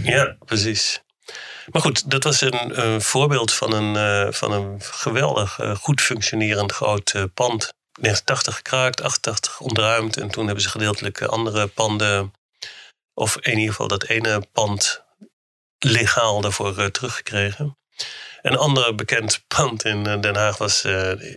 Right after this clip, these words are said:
er is een tijd geweest waar er nog geen nachttreinen. En dan belandde je altijd in het kraakcafé Het Brullende Breekijzer. Dat lag vlak naast het station. Eh, en ook een, eh, a-, actiezender,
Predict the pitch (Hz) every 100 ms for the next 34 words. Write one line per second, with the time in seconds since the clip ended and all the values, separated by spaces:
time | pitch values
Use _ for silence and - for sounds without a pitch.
0 | - - 117 107 113 117 117 113 - 107
1 | 101 107 104 104 104 110 104 104 - 110
2 | 107 101 101 104 101 101 101 107 107 107
3 | 107 110 104 98 - 101 - - 110 110
4 | 113 107 104 98 101 - 110 117 147 131
5 | 117 113 113 113 101 90 92 87 87 -
6 | - - - - 104 - - 101 98 92
7 | - - - 110 104 101 101 - - -
8 | - - 95 - 98 95 95 - - -
9 | - - - - - _ - - - 101
10 | 95 92 92 - 139 143 156 143 113 101
11 | 98 95 95 117 113 - 127 - 120 -
12 | 120 123 139